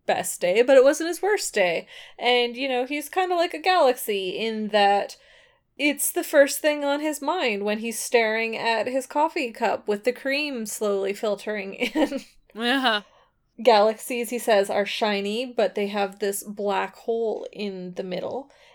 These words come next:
Speaker 1: And in a similar fashion, he feels like he's this bright, bubbly outside, but inside is just this absence, this emptiness where he feels nothing.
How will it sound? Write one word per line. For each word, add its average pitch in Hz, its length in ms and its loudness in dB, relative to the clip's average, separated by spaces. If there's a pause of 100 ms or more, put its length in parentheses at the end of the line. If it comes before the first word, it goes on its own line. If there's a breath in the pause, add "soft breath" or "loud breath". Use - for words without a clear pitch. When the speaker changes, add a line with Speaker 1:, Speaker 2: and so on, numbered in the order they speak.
(140 soft breath)
Speaker 1:
And 196 720 -4
in 220 160 -6
a 202 60 -2
similar 202 400 -2
fashion, 190 500 -6
he 208 220 -10
feels 262 420 -2
like - 300 -2
he's 196 360 -8
this 196 180 -4
bright, 202 340 -4
bubbly 196 340 -2
outside, - 720 -4
but 185 280 -2
inside 190 680 -4
is 196 240 -6
just - 380 -8
this 170 200 -10 (120)
absence, - 840 -8 (320 loud breath)
this 196 640 -4 (160)
emptiness 208 840 -4
where 196 180 -4
he 185 180 -14
feels 180 420 -6
nothing. 190 600 -8